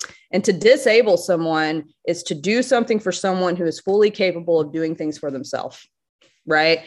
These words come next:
And I love that because it kinda takes away that negative of, like, "Oh, you're a codependent," or "You're an untreated Al-Anon." You know, sometimes these verbiage just sound really icky. So for me, whenever I,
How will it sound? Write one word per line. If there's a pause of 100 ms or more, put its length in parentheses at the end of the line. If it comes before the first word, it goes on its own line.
And
I
love
that (120)
because
it
kinda
takes
away
that
negative
of,
like, (180)
"Oh, (120)
you're
a
codependent,"
or
"You're
an
untreated
Al-Anon."
You
know,
sometimes
these
verbiage
just
sound
really
icky.
So
for
me,
whenever
I,